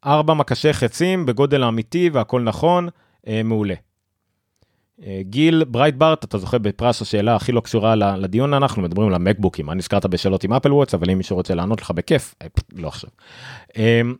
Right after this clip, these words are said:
מונטריי, לא קיבלנו תאריך למונטריי דרך אגב, אם מישהו הימר על זה אז הפסדתם,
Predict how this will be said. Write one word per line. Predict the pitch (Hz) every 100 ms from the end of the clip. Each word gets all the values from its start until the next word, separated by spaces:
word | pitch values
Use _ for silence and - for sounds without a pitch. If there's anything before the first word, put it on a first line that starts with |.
| _ _
מונטריי, | 117 131 143 143 185 185 - _ _ _ _
לא | 123 151 160
קיבלנו | 143 143 143
תאריך | 131 120 127 127
למונטריי | 120 117 117 113
דרך | 123 127 135
אגב, | 143 104 -
אם | 101
מישהו | 104 110
הימר | 98 110
על | 110
זה | 110
אז | 85
הפסדתם, | - 95 113 127 156